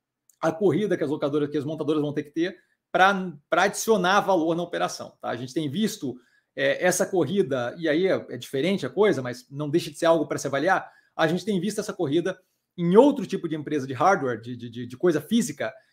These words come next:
que tá começando a correr pra serviços, pra poder ampliar a capacidade operacional naquele período, que é o quê? A Apple começou a ver que, olha, a gente vai acabar batendo num teto, ainda tá bem positivo a venda de iPhone,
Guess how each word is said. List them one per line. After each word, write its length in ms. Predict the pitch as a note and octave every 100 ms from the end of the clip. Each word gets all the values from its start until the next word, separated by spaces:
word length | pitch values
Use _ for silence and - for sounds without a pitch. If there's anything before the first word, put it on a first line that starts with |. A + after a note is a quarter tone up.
| _
que 100 | F3+
tá 200 | E3+ A3
começando 760 | A3+ A3+ G3 - E3 E3+ F3 -
a 120 | D#3
correr 320 | G3 C#3+ E3
pra 120 | E3+
serviços, 560 | D3+ E3 B2+ A3 - C#3+
pra 140 | D#3
poder 200 | D#3 D#3
ampliar 640 | G3+ - A3+ E3 F#3 - _ E3+
a 80 |
capacidade 680 | D#3+ F#3+ F3 - D#3 D#3+ E3
operacional 720 | F3 E3 D#3 D#3+ C#3 D3 D#3+ _ _ _
naquele 360 | E3+ E3+ E3+ E3+
período, 320 | F#3+ C#3+ -
que 80 | D#3
é 40 |
o 40 | D3+
quê? 140 | G#2
A 120 | B2+ D3 F#3
Apple 300 | - G#3+ A3 - _ _ _ _ _ _ -
começou 360 | G3 F3 - F#3+
a 60 |
ver 180 | C#3+ C3
que, 100 | B2+
olha, 160 | C3 G#2+
a 40 |
gente 120 | A2
vai 100 | C#3+
acabar 300 | C#3+ C#3 C#3+
batendo 480 | D3 A2+ C3 C3+ D#3
num 140 | D3+ C#3+
teto, 200 | C#3 C#3
ainda 180 | F3
tá 80 | G#3
bem 160 | G#3 A3
positivo 420 | A3 - F#3 E3+
a 40 |
venda 180 | D3+ D#3+
de 60 | D3+
iPhone, 300 | - A2+